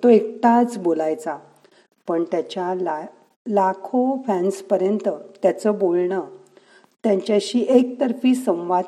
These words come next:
करत असायचं. कित्येकदा घरातल्या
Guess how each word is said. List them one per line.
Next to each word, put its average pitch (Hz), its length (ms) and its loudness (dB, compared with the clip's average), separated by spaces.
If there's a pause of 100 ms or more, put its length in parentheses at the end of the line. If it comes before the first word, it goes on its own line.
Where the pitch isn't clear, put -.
(160)
करत 196 300 4
असायचं. 160 540 -6 (1400)
कित्येकदा 208 800 0 (440)
घरातल्या 175 680 -4